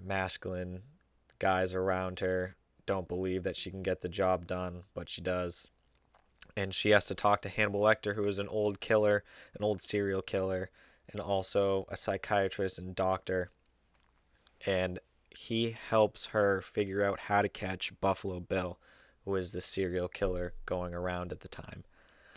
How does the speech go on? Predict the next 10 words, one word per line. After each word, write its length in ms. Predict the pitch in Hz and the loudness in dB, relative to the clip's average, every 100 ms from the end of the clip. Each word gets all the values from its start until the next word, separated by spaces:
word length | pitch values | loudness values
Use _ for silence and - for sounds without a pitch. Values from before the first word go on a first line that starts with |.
| - - - _ _ _ _ _ _ _ _ | -20 -20 -20 _ _ _ _ _ _ _ _
Great 340 | 113 123 139 | 10 12 10
movie. 520 | 110 104 101 101 107 - _ _ _ _ _ _ _ _ _ _ _ _ _ - - | 6 6 8 6 6 -4 _ _ _ _ _ _ _ _ _ _ _ _ _ -20 -18
Great 420 | - 110 117 131 | 4 8 8 8
one-liners 680 | 110 110 104 101 98 98 95 | 4 6 6 4 4 0 0
in 160 | 98 98 | -2 2
this, 400 | 98 98 - - | 2 2 -2 2
obviously. 800 | 101 98 98 95 - 101 98 98 | 4 6 4 0 0 2 2 2
I'm 140 | 98 | -2
sure 260 | - 104 101 | -2 0 2
you 340 | 101 98 101 | 0 -2 -4